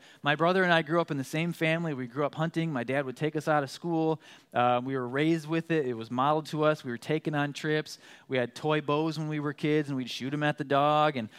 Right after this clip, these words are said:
my dad would take us out and sit us in the tree with him. And I know that we ruined hunts 'cause I take my kids hunting, and they ruin hunts. And so that's just how it works.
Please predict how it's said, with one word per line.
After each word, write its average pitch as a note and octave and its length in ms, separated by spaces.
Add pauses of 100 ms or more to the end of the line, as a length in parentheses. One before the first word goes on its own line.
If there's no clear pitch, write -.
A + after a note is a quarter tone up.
(180)
my A2 100
dad C3+ 240
would D#3 100
take D#3 220
us D#3 140
out D3+ 240
and A#2+ 100
sit D3 220
us D3+ 140
in E3 40
the D3+ 80
tree D3+ 240
with D3 160
him. D3+ 220
And B2+ 80
I B2 80
know C#3+ 180
that D3 100
we A#2+ 140
ruined C3 440
hunts C3 280
'cause C3 140
I B2+ 80
take D3 240
my D3+ 180
kids A#2 240
hunting, B2 320
and D3 100
they F#3+ 180
ruin B2 260
hunts. G#2+ 260
And G#2+ 80
so - 100
that's D#3+ 140
just E3+ 140
how E3 180
it F3 80
works. G3+ 320